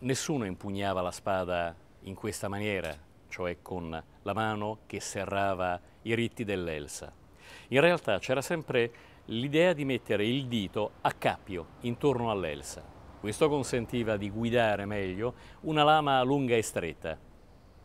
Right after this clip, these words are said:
non pesante e non richiedente l'uso di due mani, come i vecchi spadoni del tardo medioevo. Ma dato che si portava con l'abito civile,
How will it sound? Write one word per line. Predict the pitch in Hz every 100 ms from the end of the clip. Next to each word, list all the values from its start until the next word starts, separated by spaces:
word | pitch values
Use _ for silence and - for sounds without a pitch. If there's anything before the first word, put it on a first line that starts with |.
| - -
non | 117 110 -
pesante | 120 120 101 87 - 107 117
e | - 101
non | 117 127
richiedente | 113 - 110 110 101 -
l'uso | 101 113 107 95
di | 101
due | 120
mani, | 120 90 78 82 - - -
come | - 127 120
i |
vecchi | 123 139 -
spadoni | 117 - 113 117 107 98 87 -
del | 117 117
tardo | 120 107 98
medioevo. | 87 78 62 60 60 - - - - -
Ma | - 113
dato | 160 185
che | 123
si | -
portava | 101 104 123 101
con | 87
l'abito | 87 85 80 85
civile, | - 78 71 85 131